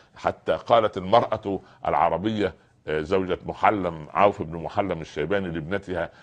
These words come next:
ليلة عرسها، قالت: "يا بني، لا تهتمي عن، عن الزوج، يعني لا تهتمي عنده إن كان فرحا، ولا تفرحي إن كان مهتما". يعني مش مثلًا هو جاي مثلًا ال-، هدد بالفصل من العمل، أو حول لجنة التحقيق،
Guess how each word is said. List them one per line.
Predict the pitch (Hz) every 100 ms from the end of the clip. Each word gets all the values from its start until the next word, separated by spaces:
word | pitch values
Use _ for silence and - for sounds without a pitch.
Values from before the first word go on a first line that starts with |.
| _
ليلة | 87 95 85
عرسها، | 85 101 110 87 82 64 _ _ _ -
قالت: | 98 92
"يا | 92
بني، | 85 85 104 104 98 - - _
لا | - 101
تهتمي | 104 101 92 - 139 123 113 98 -
عن، | 80
عن | - 82
الزوج، | 78 85 87 73
يعني | 62 - _ - -
لا | 87
تهتمي | 90 95 90 127 120 113 104
عنده | 98 104 104 107 101 95
إن |
كان | 90 101 98
فرحا، | 90 110 113 113 110 - _ - _
ولا | 90 98
تفرحي | 101 95 120 123 117 101
إن | 98
كان | 120 110 98
مهتما". | 95 - 98 78 65 - _ _ _ _ _ _ _ _ _
يعني | 82 92
مش | 98 98
مثلًا | 107 104 98 - - 87
هو | 95
جاي | 110 113 104
مثلًا | 101 101 92 90
ال-، | 85 85 85 82 80 76 69 78
هدد | 110 98 92
بالفصل | 87 110 101 82
من | 80
العمل، | 73 92 92 85
أو | 82
حول | - 98 98 85 90
لجنة | 95 87
التحقيق، | 80 - - - 92 90